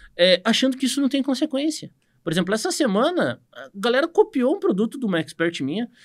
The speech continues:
eles criaram o, o, o domínio, o nome da expert ponto online, copiaram o V S L tudo e na área de membros não tinha nada. E com um terço do valor que a gente vende o produto.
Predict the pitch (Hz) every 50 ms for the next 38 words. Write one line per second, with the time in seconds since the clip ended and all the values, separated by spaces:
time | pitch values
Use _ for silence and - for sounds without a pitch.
0 | - - _ 175 185 180 185 - 269 254 247 240 226 285 370 427 440 427 330 294
1 | 277 247 226 226 220 220 214 208 208 220 190 240 233 220 226 226 220 190 147 143
2 | 131 - - _ _ _ 214 220 240 240 247 277 311 359 392 339 311 269 254 262
3 | - - - 214 220 214 214 - - 214 233 247 247 269 214 170 151 160 196 254
4 | 349 311 - - _ _ _ _ _ _ _ _ _ _ _ _ _ _ _ _
5 | 220 220 220 220 226 214 240 294 320 320 302 294 320 - - 247 226 247 262 247
6 | - - 269 285 320 294 277 269 269 285 254 247 240 233 247 254 254 254 277 247
7 | - 302 311 302 285 277 247 170 147 - 202 180 180 247 262 254 262 254 262 285
8 | 262 - 294 262 247 240 240 214 214 220 220 254 240 233 240 226 247 233 220 185
9 | 156 139 131 131 127 147 143 139 131 123 - _